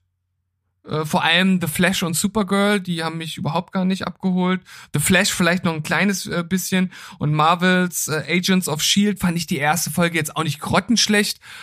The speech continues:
aber auch nicht so, dass ich gesagt, äh, hätte, „Wow, muss ich weiter gucken.“ Waren halt irgendwie alles so Sachen, wo ich die Prioritäten,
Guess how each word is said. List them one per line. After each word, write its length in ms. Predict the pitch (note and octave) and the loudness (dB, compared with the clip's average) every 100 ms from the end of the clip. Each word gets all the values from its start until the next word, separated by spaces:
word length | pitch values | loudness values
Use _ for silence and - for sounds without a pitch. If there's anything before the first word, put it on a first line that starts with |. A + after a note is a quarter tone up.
| - | -2
aber 200 | C#3+ C3+ | 2 4
auch 100 | F3 | 4
nicht 180 | E3+ | 2
so, 120 | D#3+ E3+ | 2 0
dass 200 | E3 D#3+ | 0 -2
ich 80 | |
gesagt, 480 | - C#3 D#3 D#3 - | -4 0 0 -2 -4
äh, 200 | A#2+ C#3 | -2 0
hätte, 500 | D3+ D3 D#3 C#3+ C#3+ | 0 0 0 0 2
„Wow, 240 | C3+ C3+ D#3 | 2 4 4
muss 160 | D3 | 2
ich 140 | C#3 C3 | 0 2
weiter 240 | C3 C3 | 2 2
gucken.“ 360 | B2+ C3+ B2 B2 - - - - - _ _ | 0 -2 -2 -2 -8 -20 -18 -20 -20 _ _
Waren 280 | - C#3 D#3 | 0 2 2
halt 200 | E3 D3+ | 0 0
irgendwie 400 | - D#3+ F3 F3 | -2 0 0 0
alles 320 | D#3 D3+ E3+ E3+ | 0 0 0 0
so 100 | D#3+ | 0
Sachen, 600 | D3 D#3 E3+ D#3+ E3 D#3+ _ _ _ _ _ _ - _ _ _ | 2 2 0 -2 -6 -10 _ _ _ _ _ _ -20 _ _ _
wo 160 | - D#3 | 0 2
ich 200 | D3+ - | 2 0
die 100 | - | 0
Prioritäten, 920 | D#3 E3 D#3 D3+ E3+ D#3+ E3+ D#3+ D#3 | 2 2 2 2 2 2 0 -4 -6